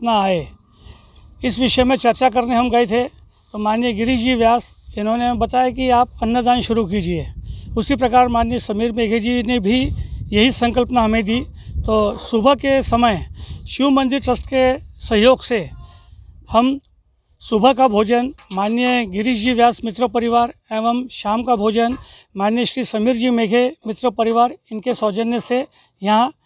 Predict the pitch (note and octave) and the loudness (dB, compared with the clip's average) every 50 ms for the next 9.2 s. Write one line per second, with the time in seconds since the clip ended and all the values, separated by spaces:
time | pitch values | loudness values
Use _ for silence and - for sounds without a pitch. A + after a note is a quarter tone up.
0 | _ _ _ _ _ _ _ _ _ _ _ _ _ _ - G3+ B3+ C4 G3 G3 | _ _ _ _ _ _ _ _ _ _ _ _ _ _ -2 0 0 2 4 2
1 | A#3+ C4 D4 D4+ C4+ _ _ _ _ _ - - - - - G#3 A3+ A3 F3+ C#4 | 2 4 4 2 0 _ _ _ _ _ -20 -18 -14 -8 -2 -2 -2 0 2 2
2 | D#4 D4 C4+ C#4 C4 A#3+ G#3+ G3+ F#3+ E3+ C3+ B2 - - _ - - - - - | 2 4 4 4 4 4 4 2 2 2 -2 -8 -16 -20 _ -20 -20 -20 -20 -20
3 | - - - - B3 B3+ C4 B3 C4+ C#4 B3+ A#3+ A#3 B3 B3 B3 A3 G3+ G#3 G3+ | -20 -20 -12 -6 -4 -4 0 2 2 2 2 2 2 2 2 2 2 -2 2 2
4 | B3 B3+ A#3+ A#3 A#3 A#3 G#3+ B3+ A#3+ - A3+ G#3+ G#3+ - A#3+ A#3+ G#3 A#3 A3 A3 | 2 4 4 4 4 4 2 -2 0 0 0 -2 -2 -4 -4 -4 -2 -2 0 0
5 | A3 G#3+ G#3+ A3 G#3 G3+ G#3 A#3 D4 D4+ - - - - - - - - - - | 0 2 2 2 2 2 0 0 -2 -6 -10 -10 -10 -10 -12 -12 -14 -18 -20 -20
6 | - - - - - - - - - - - - - B3 A3+ - C4 D4 D4 C#4+ | -20 -20 -20 -18 -18 -16 -12 -10 -10 -10 -8 -2 0 0 0 2 2 4 4 4
7 | D4 D4+ D#4 E4 - - - - F#3+ G3 A#3 C#4 C#4 C4 C4 F#3+ C#4 C#4 C4 D4 | 4 2 -2 -4 -10 -14 -8 -2 2 6 6 4 4 2 -2 -2 -2 0 0 0
8 | A#3 G#3+ A3+ A3+ C4 C#4 C4+ C4+ C#4 - C4 B3 B3 A#3+ B3+ B3+ - C4+ C4+ B3 | 2 0 0 0 0 -2 -2 -2 -2 0 0 2 4 4 2 2 2 -2 -2 0
9 | A#3+ B3+ C4 C#4 | 0 0 0 -2